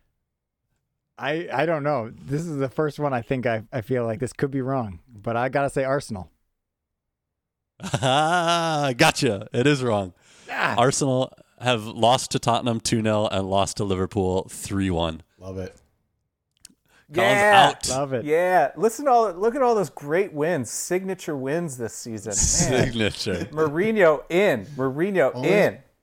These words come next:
Speaker 3: only two fixtures a year matter, Palmer. Let's be honest. <laughs>
Speaker 4: Uh,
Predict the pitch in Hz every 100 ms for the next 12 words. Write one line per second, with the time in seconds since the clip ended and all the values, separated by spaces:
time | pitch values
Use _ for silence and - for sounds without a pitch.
0 | _ 123 160 202 180 151 156 - 147 131
1 | 113 - - - 107 101 92 87 87 82
2 | 85 82 82 107 - - 82 80 80 -
3 | _ _ - - - _ - - - 151
4 | _ - - - 143 - 143 151